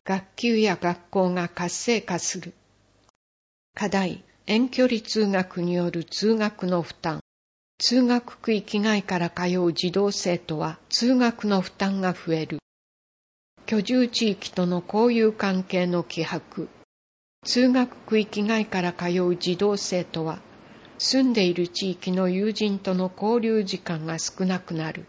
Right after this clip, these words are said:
大戸小学校と大戸中学校の指定通学区域は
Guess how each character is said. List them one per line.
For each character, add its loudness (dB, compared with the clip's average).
大 2
戸 -2
小 0
学 -2
校 0
と 2
大 6
戸 0
中 -2
学 -2
校 -2
の 0
指 -4
定 2
通 -2
学 -4
区 -4
域 -2
は -6